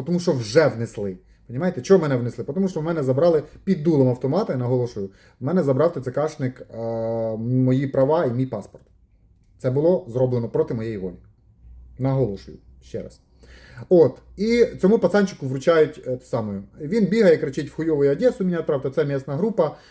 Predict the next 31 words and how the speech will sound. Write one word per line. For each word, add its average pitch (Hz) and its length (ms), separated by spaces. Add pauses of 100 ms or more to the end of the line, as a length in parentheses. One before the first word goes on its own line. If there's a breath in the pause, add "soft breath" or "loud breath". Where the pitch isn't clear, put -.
(140 loud breath)
е, 131 180
яка 151 300
за, 147 520 (100)
е, 131 40
яка 131 240
на 151 80
ход 156 240
ноги. 131 340 (420 soft breath)
Тобто 165 240
я 190 100
теж, 165 260
коли 151 360
місце 170 280
там, 139 160
де 143 80
вбили 139 320
Ганула, 180 480
я 143 180
це 139 120
місце 139 280
зняв, 190 280
мені 143 140
прислали 131 360
двісті 127 300
гривень. 185 260
Тобто 135 200
ти 139 120
знімаєш, 202 360
відправляєш 143 460
в 131 40
групу, 185 360